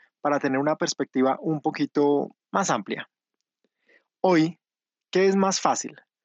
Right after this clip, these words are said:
¿Confiar en tus alumnos o pensar que te van a engañar y que van a hacer copia? Limitarlos, limitar a ese alumno al conocimiento que tenemos como profesores desde nuestro ego o permitirles abiertamente que hagan copia. Que te enseñen y que vayan y busquen y googleen,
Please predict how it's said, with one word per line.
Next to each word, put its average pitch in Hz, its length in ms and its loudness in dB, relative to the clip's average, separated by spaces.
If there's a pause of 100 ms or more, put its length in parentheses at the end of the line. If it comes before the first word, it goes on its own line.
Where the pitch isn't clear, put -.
(300)
¿Confiar 131 440 0
en 190 60 2
tus 214 160 0
alumnos 190 600 0 (180)
o - 140 -2
pensar 131 340 -2
que 156 100 -8
te 170 80 -2
van 135 160 0
a 139 60 -2
engañar 143 400 -2
y - 140 -8
que - 100 -4
van 120 160 2
a 117 40 -2
hacer 131 180 -4
copia? - 320 -4
Limitarlos, 156 1000 2 (120)
limitar 135 340 0
a 180 80 2
ese 185 180 0
alumno 151 500 0 (500)
al 160 180 0
conocimiento 147 600 0
que 202 100 -2
tenemos 156 480 0
como 175 220 0
profesores 151 580 0
desde 120 240 0
nuestro 156 340 0
ego 156 280 0 (260)
o 143 100 -2
permitirles 151 680 2 (140)
abiertamente 170 800 2
que 156 100 2
hagan 117 260 2
copia. - 440 0 (600)
Que 165 120 2
te 160 80 4
enseñen 165 500 4
y 160 80 2
que - 140 0
vayan 156 240 2
y 170 40 6
busquen 160 460 4
y 139 60 2
googleen, 127 720 2